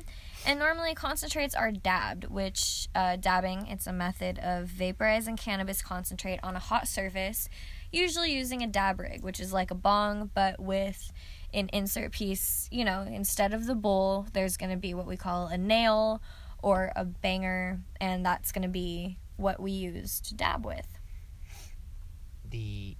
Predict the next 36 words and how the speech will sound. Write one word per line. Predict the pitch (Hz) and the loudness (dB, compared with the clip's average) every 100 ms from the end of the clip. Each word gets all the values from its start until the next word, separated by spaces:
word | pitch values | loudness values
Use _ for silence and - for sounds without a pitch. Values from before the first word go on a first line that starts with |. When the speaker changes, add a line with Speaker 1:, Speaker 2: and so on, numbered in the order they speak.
| - | -10
Speaker 2:
besides | 120 143 175 147 | -6 -4 -4 -4
smoking | - - - - 175 - 196 180 | -6 -8 -8 -8 -8 -6 -6 -6
or | |
concentrate, | - 98 - 92 - 98 92 87 - - 127 | -6 -8 -6 -8 -8 -8 -6 -8 -8 -10 -10
I | |
think | 139 156 - | -8 -8 -8
one | 95 110 | -6 -6
thing | 101 92 | -6 -4
that's | 80 - - - - - - - - - | -6 -6 -10 -12 -12 -14 -14 -12 -10 -10
re-, | 95 - | -10 -8
I | 101 | -6
think | 180 139 | -4 -4
a | 87 | -4
really | 101 120 | -4 -4
creative | - - 117 117 | -6 -8 -8 -6
way | 120 117 | -6 -6
to | |
use | 117 117 120 | -6 -6 -8
your | 120 | -8
concentrate | 135 123 131 - 131 123 | -8 -8 -8 -6 -6 -6
is | - | -4
Speaker 1:
Some. | - 185 196 - - - - | 0 0 -2 -6 -8 -10 -8
Speaker 2:
to | 98 | -8
make | 98 90 - | -6 -8 -6
a, | 87 82 80 76 | -6 -4 -6 -8
uh, | 80 80 80 - - - - - - - - | -8 -8 -8 -10 -10 -10 -10 -12 -10 -12 -10
make | 101 - - - | -8 -8 -10 -8
a, | |
make | 101 101 | -8 -8
some | - 92 87 | -8 -8 -6
edibles | 95 110 95 | -6 -6 -6
out | 82 76 | -4 2
Speaker 1:
Oh, | 226 226 | 4 4
Speaker 2:
of | - | 2
it. | |
Speaker 1:
mm-hmm. | 226 262 240 | -2 -2 -2